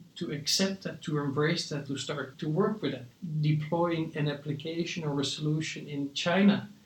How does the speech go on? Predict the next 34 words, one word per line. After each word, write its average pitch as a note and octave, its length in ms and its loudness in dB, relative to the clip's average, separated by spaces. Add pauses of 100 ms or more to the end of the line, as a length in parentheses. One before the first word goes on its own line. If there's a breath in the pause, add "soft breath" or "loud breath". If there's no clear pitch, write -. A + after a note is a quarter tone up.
(240 loud breath)
is - 200 -2
completely D3 520 2
different C#3 360 -4
from B2+ 280 -8
doing C3 320 -6
something C3 400 -6
similar C#3 420 0
in C#3 60 -4
Sweden. D#3+ 420 0 (140)
One D3 220 0
example C#3+ 500 2
is C3+ 160 0
the C3 80 4
level C3+ 280 2
of B2+ 180 -2
transparency, E3 880 2 (120)
from B2+ 320 -4 (140)
more C#3 200 -12
close - 400 0
to C#3+ 100 -2
more C#3 220 0
transparent. D#3 760 -2
I D3 40 -8
mean, C#3 200 -6 (400 loud breath)
all F3 160 6
this D#3 240 2 (220)
sort D3 280 0
of - 200 -4 (100)
impacts - 800 0
the C3+ 160 0
way C#3+ 160 0
you C#3 200 2
can C3+ 160 -2
operate. F3 340 -2